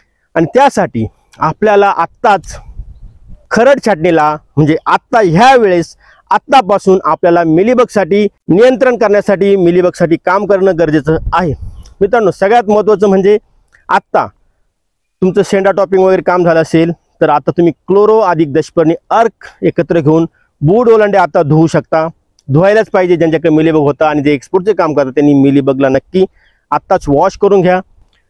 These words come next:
याचबरोबर आता तुम्ही तणनाशक न वापरता गवत वाढवत आहे. गवत कापणी केल्यानंतर तुम्हाला ऑगस्ट महिन्यात तुम्ही ड्रीपद्वारे स्लेअर प्रोची ड्रेंचिंग अवश्य करा.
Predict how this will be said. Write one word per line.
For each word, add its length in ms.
याचबरोबर 560
आता 220
तुम्ही 180
तणनाशक 760
न 120
वापरता 580
गवत 340
वाढवत 280
आहे. 140
गवत 560
कापणी 300
केल्यानंतर 480
तुम्हाला 360
ऑगस्ट 380
महिन्यात 280
तुम्ही 320
ड्रीपद्वारे 800
स्लेअर 320
प्रोची 400
ड्रेंचिंग 500
अवश्य 380
करा. 260